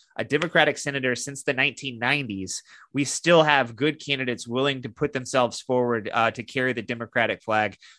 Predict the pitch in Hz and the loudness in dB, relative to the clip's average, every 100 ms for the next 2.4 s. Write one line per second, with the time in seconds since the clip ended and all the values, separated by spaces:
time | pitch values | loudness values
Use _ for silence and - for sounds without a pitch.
0 | _ 113 107 107 107 135 117 107 110 107 | _ 0 0 -2 -2 0 0 -2 -2 -2
1 | 98 104 95 - 95 90 104 95 95 87 | -4 -8 -10 -8 -8 -8 -12 -10 -10 -10
2 | 85 - 62 - | -14 -12 -12 -12